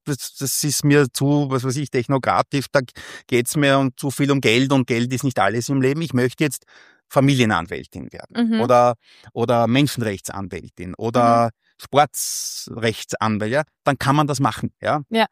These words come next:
Speaker 1: Äh, und diese generalistische Sichtweise, die hat schon was.
Speaker 2: Aber, aber kann man das wirklich?
Speaker 1: Und
Speaker 2: Weil, äh, aus, aus der Erfahrung weiß ich, wenn ich jetzt mit einem klassischen M and A-ler spreche, der sagt so, "Ich kann nix anderes." <laughs>
Speaker 1: Ja,
Speaker 2: Also
Speaker 1: äh, sagen wir mal so,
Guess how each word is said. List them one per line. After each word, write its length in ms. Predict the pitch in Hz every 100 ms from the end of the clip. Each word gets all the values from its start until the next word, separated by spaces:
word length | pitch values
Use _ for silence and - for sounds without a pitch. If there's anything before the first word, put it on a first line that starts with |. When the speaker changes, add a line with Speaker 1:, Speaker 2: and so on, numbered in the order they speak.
| _
Speaker 1:
Äh, 240 | - 127 131
und 240 | - 143 151
diese 180 | 135
generalistische 800 | 139 139 127 131 185 - 170 -
Sichtweise, 840 | 123 - - - - - - 156 170 -
die 120 | 156
hat 260 | - 180 -
schon 340 | - 82 -
was. 320 | - - -
Speaker 2:
Aber, 200 | - 233
aber 160 | 220 226
kann 240 | - 285
man 120 | 262 294
das 220 | 349 -
wirklich? 680 | 226 196 220 - 262 254 269
Speaker 1:
Und 80 | 233
Speaker 2:
Weil, 200 | 233 - -
äh, 160 | - -
aus, 260 | 240 247 -
aus 180 | - 240
der 100 | 269
Erfahrung 600 | 226 220 - 214 208 233 226
weiß 240 | 214 240
ich, 80 | 254
wenn 140 | 233
ich 60 | 240
jetzt 220 | 233 226
mit 120 | 240
einem 240 | 220 220 226 _ -
klassischen 600 | 214 196 214 247 - 247
M 260 | - 220
and 200 | 220 220
A-ler 320 | - 208 196
spreche, 320 | 202 - 208 208
der 100 | 208
sagt 140 | 202
so, 220 | - 208 196
"Ich 120 | -
kann 280 | - 196 196
nix 260 | 202 -
anderes." 320 | 165 156 147 -
<laughs> 520 | 719 381 - - 440 -
Speaker 1:
Ja, 100 | - - -
Speaker 2:
Also 600 | - 277 - 240 233 233
Speaker 1:
äh, 40 | 247 -
sagen 300 | - - 147
wir 80 | 185
mal 160 | 180 180
so, 200 | 196